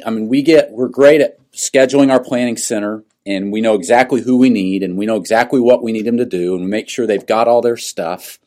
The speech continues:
And, uh, we, you know, we, we put the world on these people, and, and it's great,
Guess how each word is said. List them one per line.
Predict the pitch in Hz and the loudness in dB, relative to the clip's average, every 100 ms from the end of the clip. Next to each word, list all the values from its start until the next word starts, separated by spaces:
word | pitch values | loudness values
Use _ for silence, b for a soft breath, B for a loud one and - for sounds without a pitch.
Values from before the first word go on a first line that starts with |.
| b b b b b b - | b b b b b b -8
And, | 107 107 104 | -4 -2 0
uh, | 101 98 | 2 0
we, | 98 110 | -4 -10
you | 117 | -6
know, | 113 | -4
we, | 101 113 110 - | -4 -4 -6 -12
we | - 104 | -16 -16
put | - 175 | -4 -2
the | 170 | -2
world | 117 160 208 | 0 2 4
on | 127 | 2
these | 107 104 | 0 -4
people, | - 131 101 101 - | -8 -6 0 0 0
and, | 123 117 - _ _ _ | -4 -4 -6 _ _ _
and | - | -2
it's | 151 - | 0 -2
great, | - 196 226 147 139 | -2 2 4 2 -4